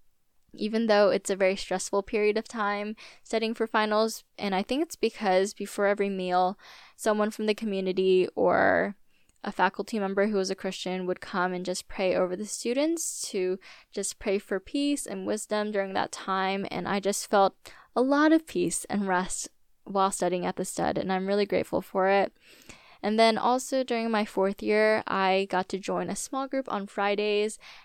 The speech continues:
and it was a women's small group at the Stud, and I even dropped one of my classes during my second semester so I could make it to the small group. And it was just a blessing to be a part of that small group because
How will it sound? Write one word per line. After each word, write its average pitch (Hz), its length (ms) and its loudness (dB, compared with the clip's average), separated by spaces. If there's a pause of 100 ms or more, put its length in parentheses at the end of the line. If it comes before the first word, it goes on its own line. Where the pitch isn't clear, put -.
and 202 100 -4
it 208 80 2
was 196 140 0
a 190 40 -2
women's 233 360 0
small 226 240 0
group 226 280 0
at - 220 -4
the 208 60 -4
Stud, 175 580 0
and 180 460 -6
I 190 280 0
even 262 380 -2
dropped 190 320 0
one 190 120 -2
of 185 40 -2
my 190 140 2
classes 190 640 0
during 202 240 -2
my 220 60 -2
second 226 380 -4
semester 233 460 0
so 190 380 2
I 175 140 2
could 185 340 -2 (340)
make 196 240 -2
it 190 120 -2
to 208 100 -8
the 202 80 0
small 190 320 -4
group. 226 380 6 (460)
And 190 540 -2 (140)
it 208 140 -2
was 214 260 0
just 247 260 -2
a 294 60 2
blessing 220 640 -2
to - 120 -10
be 202 120 -2
a 185 60 0
part 190 220 -4
of 208 80 -4
that 233 140 0
small 240 220 -4
group 240 240 0
because 196 540 -6